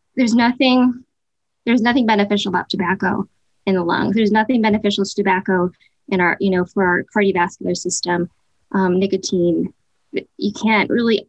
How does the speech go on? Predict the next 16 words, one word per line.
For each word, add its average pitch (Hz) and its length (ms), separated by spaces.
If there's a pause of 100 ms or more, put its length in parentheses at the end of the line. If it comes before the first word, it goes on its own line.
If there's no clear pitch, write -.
(140)
argue 208 320
that 202 120
there's 202 160
anything 196 300
good 185 140
about 170 280
it. 170 220
And 190 180
so 214 160
any 262 280
of 262 40
these 220 200
devices 202 500
that 190 140
they're 185 80
producing 185 720